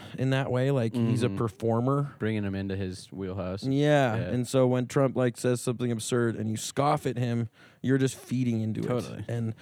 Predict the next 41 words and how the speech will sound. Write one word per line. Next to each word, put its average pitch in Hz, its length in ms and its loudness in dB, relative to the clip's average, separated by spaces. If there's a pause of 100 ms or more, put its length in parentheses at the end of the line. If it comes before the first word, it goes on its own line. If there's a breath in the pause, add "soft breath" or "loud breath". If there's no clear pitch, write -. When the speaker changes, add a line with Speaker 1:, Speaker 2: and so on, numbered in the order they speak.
(280 loud breath)
Speaker 1:
like, 127 180 2
Joe 127 260 6
was 131 120 4
trying 135 220 4
to 120 60 0
do 120 140 4
it 117 140 2
to, - 100 -2
like, 110 180 -2
brush 113 380 0
him 117 120 0
off, 110 260 -2
but 117 120 -2
it 104 100 -4
didn't 104 240 -6
work. 98 360 -6 (220 soft breath)
To 143 100 2
me, 139 180 4
it 120 80 0
just 117 140 0
came 117 200 0
off, 113 220 0
like, 107 340 -2 (1000 loud breath)
as 120 180 2
how 113 160 0
effective 107 540 -2
Trump 107 320 -2
is 107 220 -4
as 107 160 -2
a 107 80 -2
performer 104 720 -4
and 113 80 -8
Speaker 2:
Mm-hmm. 110 200 -6
Speaker 1:
just, 101 160 -4
like, 107 260 -6 (280)
managing 104 640 -2 (460 loud breath)
attention 110 560 -2
like 120 200 -2
that. 113 260 -6 (300)
Speaker 2:
Mm-hmm. 104 640 -2
Speaker 1:
Um, 107 420 -4